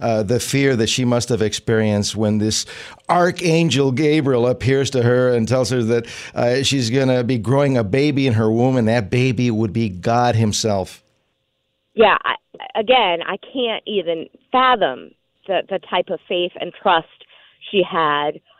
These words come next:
Speaker 2: Um, going back to my fifth child, I had my four children, and then another baby wasn't coming along. And so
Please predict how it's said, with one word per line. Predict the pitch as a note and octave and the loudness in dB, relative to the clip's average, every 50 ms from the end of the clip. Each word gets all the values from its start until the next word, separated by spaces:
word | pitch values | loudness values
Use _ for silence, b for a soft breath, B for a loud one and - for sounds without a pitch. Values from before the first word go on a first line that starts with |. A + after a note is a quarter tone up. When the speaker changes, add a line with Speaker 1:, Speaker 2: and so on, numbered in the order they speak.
| b b - | b b -6
Speaker 2:
Um, | E3 D#3+ D#3 D3 C#3 C#3+ C#3+ D3 C#3 F2+ C2 - _ _ _ _ _ - - F3+ | -4 -4 -2 -2 -4 -6 -8 -10 -12 -16 -18 -20 _ _ _ _ _ -20 -4 2
going | G#3 G3+ G3+ G3+ G3 | 2 4 4 2 0
back | F#3+ F3+ F3+ - - | 0 -2 -2 -2 -6
to | - F#3+ | -10 -8
my | E3 D3 D3+ _ | -8 -8 -6 _
fifth | - G#3+ F#3 - _ - - | -4 -6 -6 -6 _ -14 -8
child, | A3 G3+ G3+ G3 G3 F3 D3+ D#3 D#3 E3 - _ B B B B B B B - | -4 -2 0 0 0 0 0 -2 -2 -4 -6 _ B B B B B B B -4
I | F#3 F#3+ | -4 -4
had | G3+ A3+ G#3 E3+ E3 E3 D#3+ D#3+ D#3+ D#3 - - - | -2 -2 -4 -4 -2 -2 -4 -4 -6 -8 -10 -14 -12
my | G3 F3+ D#3 D#3 - | -8 -8 -6 -8 -6
four | - F3+ G#3+ G#3+ G#3+ | -6 -4 -4 -4 -4
children, | - B3 F#3+ F#3 F#3+ F#3+ G3 G3 G3+ G#3 A3 A#3 A#3+ - | -4 -2 -2 -2 -2 -2 -4 -2 -2 -2 -2 -2 -4 -6
and | - F3+ F#3 F#3 F3+ | -6 -6 -6 -4 -4
then | F#3 F3 F3+ F#3 F3+ | -2 -2 -2 -2 -4
another | F#3 F#3 E3+ - A3 A3 | -4 -4 -2 -2 -2 0
baby | F#3+ F#3+ F3 E3+ E3+ G3+ G3+ G#3 G#3+ G#3 | 2 2 2 2 0 -2 -6 -6 -6 -4
wasn't | F3+ E3 D#3+ D#3+ F3 F#3 F#3 F#3+ - - | 0 2 2 4 2 2 -2 -6 -6 -10
coming | - G3+ F3 F#3 F#3+ G3 | -8 -6 -4 -4 -4 -4
along. | G3+ G3+ G3+ G#3+ C4 D#4 D#4 B3 F3 E3 E3+ E3+ - b b b b b b | -2 -2 0 0 0 0 0 0 0 -2 -4 -8 -12 b b b b b b
And | G3 G3+ F#3+ F#3 - | -4 -4 -4 -4 -2
so | - A3 G3 G3 F#3+ F#3+ F#3+ | 2 4 6 8 8 8 8